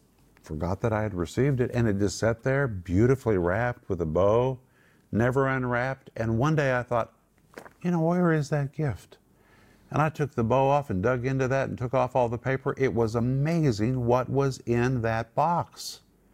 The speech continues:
That's what happens to a lot of Christians. They've been given the gift of the Holy Spirit, but they have never unwrapped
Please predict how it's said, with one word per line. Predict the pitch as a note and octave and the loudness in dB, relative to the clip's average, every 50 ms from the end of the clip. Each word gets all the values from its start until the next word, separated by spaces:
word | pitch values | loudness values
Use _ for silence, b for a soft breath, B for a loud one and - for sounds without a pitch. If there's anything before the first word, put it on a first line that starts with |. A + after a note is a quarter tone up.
| b b b b b b b b b b b b | b b b b b b b b b b b b
That's | - A2 A2+ A2 - | -4 -4 -4 -2 -4
what | A2 G2 | -4 -4
happens | G#2+ A2 A2 - - G2+ F#2 E2+ - | -2 -4 -4 -4 -4 -6 -6 -6 -6
to | E2+ | -6
a | D2+ | -4
lot | D#2 D#2+ E2 F2+ | -4 -4 -4 -6
of | G2+ - - | -8 -8 -8
Christians. | - B2+ - - - D2+ C#2+ C2 C2 - - - _ _ b b b b b b b b b b b b - | -8 -8 -8 -8 -10 -10 -10 -10 -12 -14 -20 -20 _ _ b b b b b b b b b b b b 0
They've | A#2 A2+ F#2 | 0 2 2
been | F#2 G2+ F2+ D#2+ | 2 2 0 2
given | E2+ B2 C3 D3 C#3 | 2 2 4 4 2
the | B2 A2+ G#2 | 2 2 0
gift | G2+ - D3+ D3 - - C3+ | 0 0 -2 -2 -2 -4 -2
of | A#2 | -2
the | A2+ A#2 | 0 0
Holy | A2 A#2 A2+ A2 | 2 2 2 0
Spirit, | G2+ - - C#3+ B2+ - | 0 -2 -4 -4 -4 -2
but | A#2 | -2
they | G#2 G#2+ G#2 | -2 0 0
have | G2+ G2 | 0 0
never | A2 C3 C#3 C3 C3+ C#3 C3 - - | 0 0 0 0 0 0 0 0 -2
unwrapped | A2+ A#2 A#2 A2+ A2+ A2 G#2+ A2 A2 - - _ - | -2 -2 0 0 -2 -2 -2 -2 -4 -6 -10 _ -20